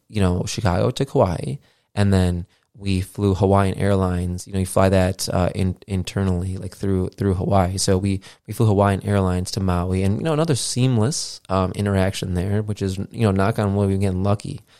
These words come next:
Um, so we pop over there, and that's kind of like our explore day. Again, the,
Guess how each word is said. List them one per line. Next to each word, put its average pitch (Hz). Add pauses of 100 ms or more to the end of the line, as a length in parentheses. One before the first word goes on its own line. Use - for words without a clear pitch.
(360)
Um, 92 (320)
so 110
we 107
pop -
over 165
there, 95
and 98
that's 156
kind 190
of 170
like 156
our 98
explore -
day. -
Again, 104 (480)
the, 95